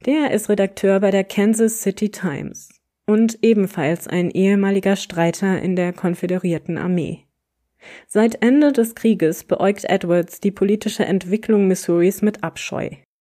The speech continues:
und versucht durch seine klar durch Südstaatenpolitik gefärbten Artikel die Bevölkerung, vor allem aber ehemalige konföderierte Politiker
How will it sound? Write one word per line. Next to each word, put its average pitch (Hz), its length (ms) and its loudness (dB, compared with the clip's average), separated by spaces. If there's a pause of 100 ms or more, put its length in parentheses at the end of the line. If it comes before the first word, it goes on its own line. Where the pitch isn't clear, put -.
(160)
und 214 160 4
versucht 208 560 0
durch 226 160 2
seine 202 360 4
klar 220 520 2 (120)
durch 208 240 2
Südstaatenpolitik 214 1080 0
gefärbten 202 640 -2
Artikel 226 680 0
die 208 160 -2
Bevölkerung, 233 840 0 (200)
vor - 220 -6
allem 226 340 2
aber 180 440 0
ehemalige 202 640 4
konföderierte 196 800 0
Politiker 196 840 -2